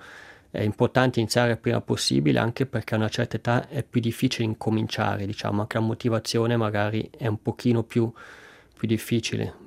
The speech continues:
Però, eh, ci sono persone che incominciano a fare effettivamente attività fisica, a seguire un corso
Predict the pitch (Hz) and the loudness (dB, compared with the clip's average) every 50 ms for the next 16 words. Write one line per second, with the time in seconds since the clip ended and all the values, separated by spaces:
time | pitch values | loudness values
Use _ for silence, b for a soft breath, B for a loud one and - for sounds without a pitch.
0 | - - - 113 107 113 120 135 - - - - 113 110 107 104 104 104 - - | -10 -4 0 0 2 4 4 4 4 2 -2 -4 -2 -2 0 -2 -2 -4 -4 -4
1 | - 107 104 - - 127 120 - - 107 104 117 131 - 139 117 - - 101 98 | -2 -2 -2 0 0 -2 0 0 0 0 0 0 2 2 0 0 0 -2 -4 -4
2 | 101 - 147 135 - 110 107 110 117 113 - - 107 - 110 104 104 104 107 107 | -2 -2 -4 -4 -2 -2 -2 -2 -2 -4 -4 -6 -6 -4 -4 -2 -2 -2 -2 -2
3 | - 131 - - 113 107 104 - - 110 - - - 107 104 104 120 - 135 - | -2 -4 -4 -2 -4 -4 -4 -4 -6 -6 -6 -4 -4 -4 -2 -2 -2 -4 -4 -2
4 | - 113 107 107 104 98 101 113 - - 104 101 104 110 110 - - 127 131 | -2 -2 -2 -2 -2 -2 -4 -4 -4 -2 -2 -2 -2 -2 -4 -2 -2 -2 -2